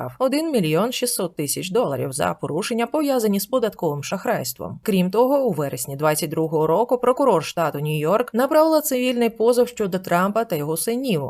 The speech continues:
у рамках цивільної справи про шахрайство навколо Trump Organization. Справа про зберігання секретних документів.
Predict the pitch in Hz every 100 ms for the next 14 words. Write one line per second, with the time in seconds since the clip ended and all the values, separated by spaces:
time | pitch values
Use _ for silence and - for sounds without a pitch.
0 | - 147 143 135 143 - 156 165 165 156
1 | - 185 247 262 247 240 - 151 202 202
2 | 156 - 143 135 - 190 240 240 170 139
3 | 123 139 143 139 135 131 - - - -
4 | - _ _ - - 294 277 269 302 311
5 | 269 226 226 214 202 214 226 233 240 196
6 | 185 180 180 165 175 214 247 156 -